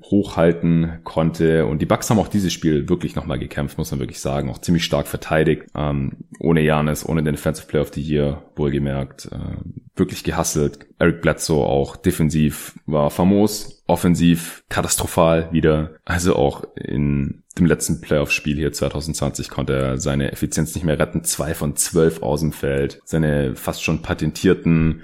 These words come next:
Pull-Up-Jumper, bei denen man sich an den Kopf fasst, äh, hat er heute auch hochgejagt. Neun Punkte aus fünfzehn Shooting Possessions. Neun Assists, aber immerhin, äh, hat einige, äh, gute Pässe gespielt, Durchstecker, ist immer wieder in die Zone gekommen und konnte dann ablegen.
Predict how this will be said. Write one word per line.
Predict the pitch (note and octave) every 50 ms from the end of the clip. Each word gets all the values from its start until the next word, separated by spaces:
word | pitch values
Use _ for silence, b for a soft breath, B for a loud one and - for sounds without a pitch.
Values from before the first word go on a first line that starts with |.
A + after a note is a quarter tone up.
| - -
Pull-Up-Jumper, | - C#3 C3 A2+ G#2+ - - - A2+ G#2 F#2 A2+ G2
bei | G2 F#2
denen | F2 G2 G2 G2
man | F#2+ F#2 E2+
sich | F2 E2+ - -
an | F2+
den | F2+ F2
Kopf | - - A2+ G#2+ -
fasst, | - - A2 G2 F#2+ - - - - - - - -
äh, | - F2+ F2 F2 F2
hat | F2 F#2 F2+ -
er | E2+ E2
heute | F2+ F2+ F2 - E2+ E2+ E2+ E2 - -
auch | - - G#2 G#2+ - - - -
hochgejagt. | G#2+ G2+ - - - E2+ E2+ E2 E2 E2 E2 - - -
Neun | E2+ E2+ E2 E2 E2
Punkte | E2+ - F2+ F2+ E2 - - E2+ E2 D#2+ E2 E2 - - _ - - - _
aus | - - E2+ E2 D#2+ D2+ D2 - - - - - - -
fünfzehn | G#2+ - - - A#2+ G#2 - - - - E2+ E2 D#2+
Shooting | - - D#2 - - D2+ C#2+
Possessions. | - B1+ - B1+ - - - C2+ C#2+ C#2+ - - - - - _
Neun | E2 E2+ E2 G#2 A2
Assists, | F2 - - - A2+ - - - -
aber | - E2+ F2 D2+
immerhin, | C#2+ E2+ E2+ E2 F2 F#2+ G2 G2 G#2+ - - -
äh, | - D#2
hat | D#2 D#2 D2+ D2+ D#2+ E2 D2+ - -
einige, | - D#2 D#2+ D#2 D#2 D#2 D#2 D2+ D2 D2+ E2+ - - -
äh, | - - -
gute | - G2+ G2 - F2 E2+ E2+ E2
Pässe | D#2+ E2 - G2+ - - F2 E2+
gespielt, | E2 - - - E2+ E2 E2 E2 D#2+ E2
Durchstecker, | F2+ F2 F2 - - E2 D#2+ D#2+ - D#2
ist | D2+ -
immer | - D2+ D#2+
wieder | D#2+ D#2+
in | D2+
die | D2 C#2+
Zone | - - - D#2 D#2+ D#2
gekommen | D2+ C#2 - - D2+ D2+ D2 C#2+
und | C#2 C2+
konnte | - D#2 D2 C#2+
dann | C#2+ C2+ -
ablegen. | - - - C#2+ C#2+ C#2 C#2 C#2+ C#2 C#2+ B